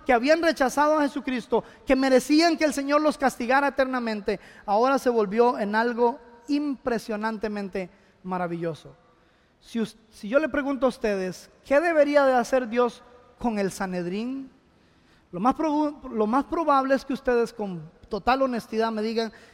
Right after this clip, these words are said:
"Lo que Dios debería de hacer es hacer bajar fuego del cielo y que los queme a todos vivos", ¿cierto? Porque ellos, conociendo el Antiguo Testamento, rechazaron a Jesucristo. Qué bueno que usted no es el juez del universo.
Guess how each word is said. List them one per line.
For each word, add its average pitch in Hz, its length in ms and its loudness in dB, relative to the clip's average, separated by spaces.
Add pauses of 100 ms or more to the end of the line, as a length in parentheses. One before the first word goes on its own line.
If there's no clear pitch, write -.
(240)
"Lo 202 240 0
que 190 140 -2
Dios 254 160 4
debería 277 300 4
de 262 80 6
hacer 240 180 2
es 214 80 2
hacer 208 320 -2
bajar 220 380 -2
fuego 247 300 2
del 208 140 0
cielo 160 380 -8 (720)
y 226 100 -8
que 214 120 -2
los 196 160 -2
queme 247 200 0
a 220 80 -2
todos 240 280 4
vivos", 175 480 -6 (1160)
¿cierto? 226 400 -4 (800)
Porque 233 420 4
ellos, 349 300 6
conociendo 294 800 4
el 320 120 4
Antiguo 320 460 2
Testamento, 240 680 -2 (360)
rechazaron 233 640 0
a 226 60 2
Jesucristo. 202 560 -8 (2000)
Qué 220 100 -4
bueno 269 280 0
que - 80 -4
usted 262 240 2
no 254 140 0
es 240 120 -4
el 240 100 0
juez 220 300 0
del 208 140 -2
universo. 185 480 -4